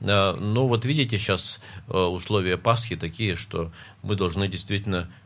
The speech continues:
как-то в душе молиться, да, дома молиться. Ну, приводит здесь пример вот, э, преподобной Марии Египетской, которая была в пустыне.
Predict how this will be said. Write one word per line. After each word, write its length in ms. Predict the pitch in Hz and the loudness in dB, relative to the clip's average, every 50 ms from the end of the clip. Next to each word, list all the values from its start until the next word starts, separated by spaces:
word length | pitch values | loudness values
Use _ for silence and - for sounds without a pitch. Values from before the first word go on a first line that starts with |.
| - - - - | -20 -16 -2 4
как-то 340 | 110 104 101 - - 113 | 4 4 4 4 0 0
в 120 | 101 98 101 | 0 0 0
душе 500 | 95 110 104 - - - 139 120 101 90 - - - | -2 -2 0 0 4 6 6 6 6 6 2 -4 -6
молиться, 600 | 87 87 90 90 87 87 82 82 - - 78 76 | -2 0 0 2 2 0 -2 -2 -4 -6 -4 0
да, 300 | 82 113 131 135 135 - - - - - | 0 2 2 0 -2 -4 -10 -16 -14 -10
дома 540 | 95 95 95 110 131 147 156 143 123 117 | -8 -2 2 6 6 8 8 8 8 8
молиться. 640 | 107 104 104 101 98 95 90 82 - - - 80 76 - - - - - | 6 8 6 6 6 4 2 0 -2 -4 -4 -4 -4 -6 -12 -20 -10 -2
Ну, 120 | - 139 139 | 0 0 2
приводит 340 | 135 147 156 156 156 147 131 | 4 6 6 6 6 6 6
здесь 180 | 127 131 123 - | 6 4 4 4
пример 420 | - 127 135 135 156 160 147 123 | 4 4 4 6 8 6 8 8
вот, 220 | 107 98 90 107 - | 6 4 4 2 2
э, 580 | 98 95 92 92 90 90 90 87 87 87 85 82 80 | 2 4 6 6 6 4 4 2 2 2 0 0 -2
преподобной 580 | - 95 80 - 101 92 98 92 85 90 92 | -4 -4 -2 -2 0 2 2 0 0 0 -2
Марии 280 | 87 90 90 90 90 90 | 0 2 2 2 2 0
Египетской, 520 | 90 98 135 147 139 127 - - - 85 | 0 0 -2 -2 -4 -4 -6 -4 -4 -4
которая 400 | 82 - 85 82 110 107 104 98 | -4 -4 -4 0 0 2 4 2
была 240 | 95 92 95 98 98 | 2 4 4 4 4
в 60 | 92 - | 2 0
пустыне. 640 | - - 101 - - - 104 87 80 73 73 71 | -4 -6 -6 -4 -4 -2 -2 -2 0 -2 -4 -6